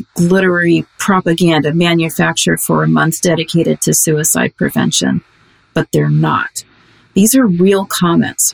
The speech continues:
from people just like you and me who know the depths of depression's darkness and who are speaking publicly to remind us all that there are ways out, that suicidal crises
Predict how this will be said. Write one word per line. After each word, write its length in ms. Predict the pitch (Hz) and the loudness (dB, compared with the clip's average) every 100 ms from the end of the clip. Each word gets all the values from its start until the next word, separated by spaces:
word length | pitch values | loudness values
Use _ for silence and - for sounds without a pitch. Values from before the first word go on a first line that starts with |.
| _ | _
from 220 | - 180 170 | -4 -2 0
people 360 | 190 180 151 | 0 0 -2
just 340 | 147 160 165 220 | -2 0 0 0
like 200 | 226 202 | 0 2
you 160 | 196 | 2
and 120 | 196 | 4
me 300 | 180 160 131 170 _ _ _ _ - | 2 2 0 -2 _ _ _ _ 2
who 100 | 190 | 4
know 240 | 180 180 | 4 2
the 220 | 175 160 - | 0 -2 0
depths 500 | 170 - - - - - | -2 -2 -2 -4 -4 -2
of 140 | 175 | -2
depression's 680 | 170 160 180 160 - 160 - | 0 -2 -2 0 0 0 0
darkness 680 | - 156 - - 180 - - _ _ _ - | 0 -2 -2 -2 0 -2 -4 _ _ _ -2
and 120 | 185 | 2
who 200 | 170 190 | 4 2
are 80 | 175 | 2
speaking 540 | - - 233 - 277 | 0 2 0 4 2
publicly 840 | - - 320 208 185 - - 196 190 _ _ - | 2 0 0 2 -2 0 -4 -4 -8 _ _ -2
to 120 | 208 | 2
remind 460 | 180 180 208 247 | 2 2 4 4
us 160 | 254 - - | 4 -2 -2
all 320 | 165 110 90 - | 0 0 -4 -4
that 160 | 208 220 | -4 2
there 220 | 226 - - | 0 0 -4
are 380 | 202 233 254 262 - | 0 2 2 -2 -2
ways 420 | 175 165 175 - - | 0 2 0 -2 -2
out, 360 | 214 175 - - _ _ _ _ _ | 0 0 -4 -16 _ _ _ _ _
that 180 | - - | -4 -2
suicidal 600 | - 233 233 220 208 196 | 0 2 4 2 0 0
crises 680 | - 185 175 - 175 170 - | -2 -2 0 2 0 0 -4